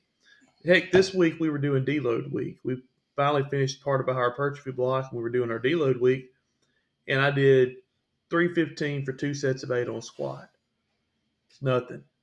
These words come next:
But that was, I've never been more proud than I was at two sets of eight.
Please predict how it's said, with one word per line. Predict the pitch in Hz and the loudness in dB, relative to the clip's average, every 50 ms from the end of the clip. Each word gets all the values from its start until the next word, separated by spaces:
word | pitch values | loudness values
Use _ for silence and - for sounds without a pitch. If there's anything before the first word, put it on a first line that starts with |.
| _ _ _ _ _ _ _ - | _ _ _ _ _ _ _ -14
But | - 135 | -8 -4
that | 139 151 156 147 | -2 -2 0 0
was, | 135 131 131 - - - | 0 -2 -4 -6 -10 -6
I've | - 139 139 123 127 | -4 -2 -2 -2 -2
never | 131 135 147 160 - 180 175 | -2 -2 -2 -2 -2 -2 -4
been | 160 160 151 143 | -2 -4 -4 -4
more | 143 139 135 131 | -4 -4 -4 -4
proud | 131 - 139 139 135 131 123 127 - 170 175 180 - _ _ _ _ _ _ _ _ _ _ _ _ _ _ _ _ - | -6 -6 -8 -6 -4 -4 -6 -8 -10 -12 -14 -16 -20 _ _ _ _ _ _ _ _ _ _ _ _ _ _ _ _ -8
than | 131 131 | -6 -4
I | 131 127 | -4 -2
was | 127 135 135 135 127 127 | 0 2 2 2 0 0
at | 127 123 - - | -2 -2 -4 -4
two | - 139 139 135 | -6 -4 -4 -4
sets | 135 - 135 131 123 127 - | -4 -4 -4 -4 -4 -6 -10
of | 139 135 | -8 -6
eight. | 127 120 120 - 139 - | -6 -4 -4 -6 -10 -14